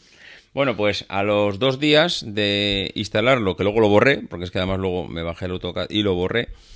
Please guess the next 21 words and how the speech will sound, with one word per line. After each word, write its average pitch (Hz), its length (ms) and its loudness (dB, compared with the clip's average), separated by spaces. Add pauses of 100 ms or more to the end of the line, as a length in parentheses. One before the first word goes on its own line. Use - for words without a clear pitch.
(520)
a - 100 2
los 117 140 8
dos 135 180 4
días 139 480 2
empezó 107 480 0
a 123 40 2
saltarme 117 680 0
en 87 360 -2
Safari, 139 680 -2 (140)
un, 101 420 -4
se 95 200 -2
me 92 160 0
autoinstaló 101 580 -2
una 113 280 0
extensión 104 840 0 (400)
en, 87 500 -4
en 92 140 -4
Safari, 151 560 0
sale 104 220 -4
una 101 180 -2
publicidad 107 840 -2